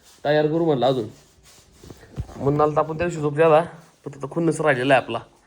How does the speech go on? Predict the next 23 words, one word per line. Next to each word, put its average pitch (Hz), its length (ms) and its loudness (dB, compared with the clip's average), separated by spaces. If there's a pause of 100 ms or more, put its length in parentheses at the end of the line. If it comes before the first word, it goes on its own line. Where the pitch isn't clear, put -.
(1040)
बाई, 131 280 -8 (160)
पंख, 143 240 0
लाईटच 147 640 0
गेले 165 200 2
राव, 156 200 4
गरम 160 320 0
वाईट 175 220 4
व्हायला 135 160 4
लागले. 120 340 -2 (1160)
बटन 151 320 0
चालू 170 220 2
ठेवलंय 160 180 4
ना 165 140 4
रे, 202 80 -2 (1500)
बटन 127 380 -6
बंद 135 160 0
करून 143 200 0
ठेवायचं 123 300 -4
आपण. 120 200 -4 (760)
हां, 120 160 -2
चालू 127 260 -2
ठेव, - 220 -4
चालू. - 300 -16